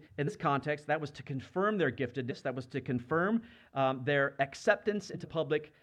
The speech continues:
ministry. In First Timothy chapter four, Paul mentioned this very thing about Timothy himself. Look at verse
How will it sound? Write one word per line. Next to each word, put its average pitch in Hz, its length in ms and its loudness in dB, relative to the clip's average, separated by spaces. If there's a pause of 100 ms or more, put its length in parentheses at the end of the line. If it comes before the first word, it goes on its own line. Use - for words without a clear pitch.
(100)
ministry. 131 600 -2 (560)
In 139 100 2
First 185 300 4
Timothy 180 260 4
chapter 180 380 2
four, 185 640 0 (520)
Paul 196 220 0
mentioned 196 320 4
this 127 140 -2
very 139 220 2
thing 160 220 0
about 185 340 0
Timothy 180 340 2
himself. 170 420 0
Look 190 120 -2
at 185 80 -2
verse 160 340 0